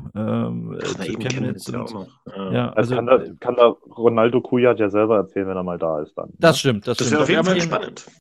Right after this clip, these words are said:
Speaker 1: ja,
Speaker 3: Aber
Speaker 1: wir haben ihn die
Speaker 3: wenn wir,
Speaker 1: Plattform
Speaker 3: wenn wir
Speaker 1: angeboten.
Speaker 3: von Leipziger Fußball reden, es war ja ein, äh, aufregendes Leipziger Fußballwochenende. Und jetzt ihr,
Speaker 2: Ja.
Speaker 3: ne?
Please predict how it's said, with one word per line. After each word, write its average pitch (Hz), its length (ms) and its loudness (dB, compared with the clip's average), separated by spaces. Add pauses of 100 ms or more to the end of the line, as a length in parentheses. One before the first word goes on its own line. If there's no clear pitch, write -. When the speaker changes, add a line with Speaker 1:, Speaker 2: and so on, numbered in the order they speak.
Speaker 1:
ja, 131 140 4
Speaker 3:
Aber 175 180 10
Speaker 1:
wir - 100 6
haben 151 80 -8
ihn 147 160 -6
die 131 60 -2
Speaker 3:
wenn 135 80 -2
wir, 139 60 10
Speaker 1:
Plattform 139 260 4
Speaker 3:
wenn 127 80 -2
wir 147 220 10
Speaker 1:
angeboten. 110 100 -2
Speaker 3:
von 123 160 -2
Leipziger 143 420 6
Fußball 175 360 2
reden, 165 440 0 (120)
es 104 100 -10
war 131 140 10
ja 127 80 10
ein, 123 200 0
äh, - 40 -20 (320)
aufregendes 139 580 4
Leipziger 127 460 4
Fußballwochenende. 110 880 -2 (1800)
Und 101 200 -8
jetzt 110 260 0
ihr, 113 240 4
Speaker 2:
Ja. 92 460 -12
Speaker 3:
ne? 113 120 -12